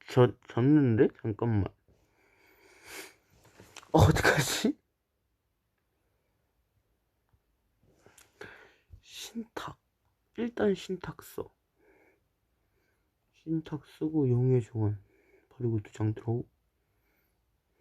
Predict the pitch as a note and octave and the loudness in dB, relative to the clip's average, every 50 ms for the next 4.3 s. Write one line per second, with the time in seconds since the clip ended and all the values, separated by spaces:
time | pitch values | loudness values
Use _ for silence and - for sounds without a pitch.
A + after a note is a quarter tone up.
0 | _ _ _ _ _ _ _ _ _ _ _ _ _ _ _ _ _ _ _ _ | _ _ _ _ _ _ _ _ _ _ _ _ _ _ _ _ _ _ _ _
1 | _ _ _ _ _ _ _ _ _ _ _ _ _ _ _ _ _ _ _ _ | _ _ _ _ _ _ _ _ _ _ _ _ _ _ _ _ _ _ _ _
2 | _ _ _ _ _ _ _ _ C#3+ C#3+ - _ D3 D3+ D#3 E3 E3+ E3+ - _ | _ _ _ _ _ _ _ _ -14 -14 -6 _ 0 2 2 0 -2 -6 -12 _
3 | _ _ _ _ _ _ _ _ _ _ _ _ _ - C#3 C3 C3 C3 B2 A#2 | _ _ _ _ _ _ _ _ _ _ _ _ _ -4 0 2 2 2 2 2
4 | A#2+ A2 G#2 G2 G2 G2+ | 2 2 2 2 0 -4